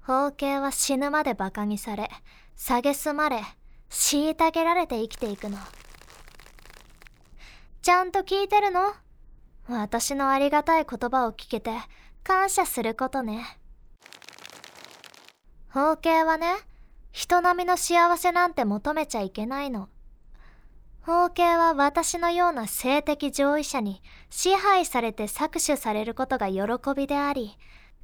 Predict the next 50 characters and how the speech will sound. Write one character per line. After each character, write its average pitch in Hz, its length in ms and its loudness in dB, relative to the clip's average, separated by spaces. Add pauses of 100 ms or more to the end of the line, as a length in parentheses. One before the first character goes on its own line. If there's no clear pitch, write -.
快 311 260 4
感 320 320 0
で 320 140 2
あ 302 100 0
り、 233 240 -6 (220)
幸 277 560 0
せ 311 160 -6
な 302 160 -10
の。 269 180 -12 (1300)
こ 359 160 4
の 381 120 -2
こ 427 140 0
と 427 160 4
を 381 60 4
ち - 140 -6
ゃ 311 80 -4
ん 311 80 -10
と 359 100 2
認 349 240 -2
め 359 140 2
た 381 120 2
ら、 370 100 6
も 320 60 -6
っ - 60 -10 (680)
と 480 120 2
気 415 120 -2
持 370 140 2
ち 381 100 -2
よ 381 120 4
く 381 100 0
な 320 160 0
れ 320 100 0
る 294 120 -2
よ。 285 280 0 (1200)
包 339 220 4
茎 349 320 4
お 359 60 2
ち 370 200 -4
ん 359 80 -6
ち 330 240 -2
ん、 247 100 -8 (360)
私 294 420 0
に 339 120 -4
支 381 160 0
配 359 240 2
さ 311 140 -2
れ 285 100 0
て、 285 100 -4 (480)
も 403 140 2
っ 415 60 -6